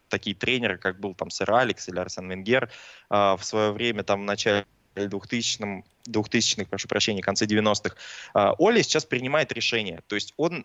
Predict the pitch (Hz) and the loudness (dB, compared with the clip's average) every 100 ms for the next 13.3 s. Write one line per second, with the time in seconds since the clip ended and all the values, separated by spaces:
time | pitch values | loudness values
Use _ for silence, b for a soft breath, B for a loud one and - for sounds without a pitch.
0 | _ - 135 156 - 160 147 151 - - | _ -10 -6 -6 -4 -6 2 2 2 -6
1 | 120 135 160 - 226 180 131 160 165 - | 0 2 2 0 -2 -2 0 2 2 2
2 | 131 131 - 123 120 104 104 98 92 101 | 2 2 2 2 2 0 0 -2 -6 -10
3 | 98 101 117 - - B B B - 117 | -6 -2 -2 -4 -14 B B B -2 -2
4 | 110 110 131 - - 165 190 175 123 113 | -2 -2 -2 -2 0 4 4 2 -2 -4
5 | 123 - 107 110 - 165 175 160 139 117 | -6 -4 -2 -4 -2 -2 0 2 4 4
6 | 101 110 107 - - 147 160 143 120 - | 2 -4 -4 -6 2 4 4 0 -6 -14
7 | B B B 104 - 147 139 147 - 120 | B B B -6 -2 -4 -2 -2 2 2
8 | 190 165 - 151 - - - 90 87 - | 4 2 2 0 0 -8 -2 -2 -2 -10
9 | 101 95 - 107 - 120 180 135 107 151 | -8 -8 -4 -4 -2 0 0 -4 0 0
10 | 139 110 107 127 - 113 - 117 131 139 | 0 -2 -8 -10 -8 -10 -8 -6 -2 2
11 | 135 120 - 104 110 120 101 - 101 92 | 2 0 -6 -6 -4 -4 -4 -4 -2 -2
12 | 104 104 104 - 95 104 104 104 98 95 | -2 0 0 0 -2 0 0 0 -4 -4
13 | - 98 | 0 0